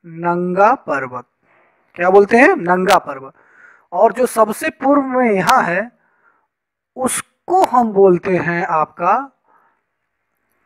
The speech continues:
नामचा बारवा। क्या बोलते हैं? नामचा बारवा। यहाँ भी लिख देते हैं हम एक बार, बारवा ऊपर कर देते हैं, बारवा। तो यानी सबसे इसके जो पश्चिम में है उसको बोलेंगे नंगा पर्वत,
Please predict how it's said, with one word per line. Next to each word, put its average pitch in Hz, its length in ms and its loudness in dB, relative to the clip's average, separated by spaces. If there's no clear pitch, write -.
नामचा 175 760 4
बारवा। 139 520 2
क्या 165 240 -2
बोलते 185 280 0
हैं? 277 140 0
नामचा 175 580 0
बारवा। 127 520 -4
यहाँ 151 280 2
भी 165 80 4
लिख 160 120 -2
देते 165 200 -4
हैं 160 60 2
हम 170 80 0
एक 165 100 -2
बार, 226 140 -2
बारवा 147 400 2
ऊपर 151 220 0
कर 156 160 -6
देते 156 240 -8
हैं, 196 180 -12
बारवा। 127 420 -6
तो 180 60 0
यानी 214 220 6
सबसे 247 440 -4
इसके 320 220 -8
जो 311 160 -4
पश्चिम 262 580 -4
में 320 160 -2
है 202 200 0
उसको 240 320 -4
बोलेंगे 240 400 -2
नंगा 170 560 -4
पर्वत, 269 440 -2